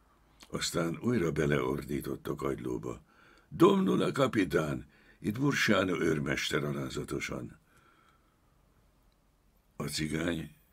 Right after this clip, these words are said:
vigyorogva ment ki az irodából, és még hallotta félfüllel, hogy az őrmester izgatott szavakkal jelentette felettesének,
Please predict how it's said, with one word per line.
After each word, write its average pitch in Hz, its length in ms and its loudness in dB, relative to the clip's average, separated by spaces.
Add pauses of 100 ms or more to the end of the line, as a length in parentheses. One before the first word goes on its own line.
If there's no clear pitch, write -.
(460)
vigyorogva 64 1120 -4
ment 65 240 -4
ki - 140 -6
az - 160 -6
irodából, 71 640 -2
és 69 220 -4
még 67 180 -6
hallotta - 520 -6
félfüllel, 69 840 -4 (720)
hogy 73 160 -2
az 65 180 -4
őrmester 87 640 0
izgatott 65 500 -4
szavakkal 64 500 -6
jelentette - 640 -8
felettesének, 62 920 -6